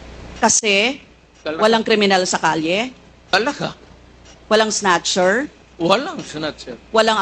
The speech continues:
Speaker 1: akyat bahay?
Speaker 2: Walang akyat bahay.
Speaker 1: Walang magnanakaw?
Speaker 2: Walang magnanakaw.
Speaker 1: Walang mamamatay tao?
Speaker 2: Walang mamamatay tao.
Speaker 1: So, yun po lahat? Yes.
Speaker 2: Oh.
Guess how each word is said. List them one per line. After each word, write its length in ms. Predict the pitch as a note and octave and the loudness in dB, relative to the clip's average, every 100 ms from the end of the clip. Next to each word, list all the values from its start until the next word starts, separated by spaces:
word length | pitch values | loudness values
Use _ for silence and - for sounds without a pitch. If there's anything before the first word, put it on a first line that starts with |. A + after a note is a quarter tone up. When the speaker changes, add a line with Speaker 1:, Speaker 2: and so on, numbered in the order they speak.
| G#3 | 0
Speaker 1:
akyat 240 | G#3+ - | -2 0
bahay? 640 | G#3 F3+ F3+ F#3 A#3 D#4 D#4+ | 2 2 2 0 0 -4 -8
Speaker 2:
Walang 400 | D#3 E3 G#3+ F#3+ | -4 -2 -2 -4
akyat 300 | F#3 F#3+ F3 A#2+ | -4 -4 -10 -6
bahay. 400 | D#3 C#3 B2+ A2 - | -4 -2 -4 -8 -4
Speaker 1:
Walang 320 | A#3+ A#3 A3+ | 0 2 2
magnanakaw? 800 | G#3 G3 F#3+ F3+ E3+ F#3+ G#3+ D4 D#4 - | -2 -2 -2 -2 -2 0 0 -2 -8 -8
Speaker 2:
Walang 400 | D#3 F3 A#3+ A3+ | -4 0 0 -2
magnanakaw. 720 | G3+ E3+ D3+ C#3+ - G#2+ - | -4 -4 -4 -6 -8 -14 0
Speaker 1:
Walang 260 | C4 C#4 C4+ | 2 4 4
mamamatay 560 | B3 B3 A3+ G#3 F#3+ F#3 | 4 4 0 0 -4 -4
tao? 400 | D3+ C#3 F3 D3 | -6 -4 -6 -4
Speaker 2:
Walang 260 | F3 A#3 | -4 -2
mamamatay 460 | A3+ G3+ F#3 E3 D3 | -2 -4 -4 -4 -4
tao. 400 | - C#3 A2 G#2 - - - - - - - - - - - - - - - - - - - | -4 -6 -6 -12 -20 -20 -20 -20 -20 -20 -20 -20 -20 -20 -20 -20 -20 -20 -20 -20 -20 -20 -6
Speaker 1:
So, 180 | - B3 | 0 2
yun 240 | A#3 A#3 | 4 2
po 160 | A3 G3+ | 2 0
lahat? 320 | F#3+ E3+ F3 - - - - _ _ - - | 0 0 -2 -2 -16 -20 -20 _ _ -20 -6
Yes. 600 | F3+ E3+ - - - - - _ _ _ _ | -2 0 0 0 -2 -6 -14 _ _ _ _
Speaker 2:
Oh. 220 | D4 B3+ | -6 -6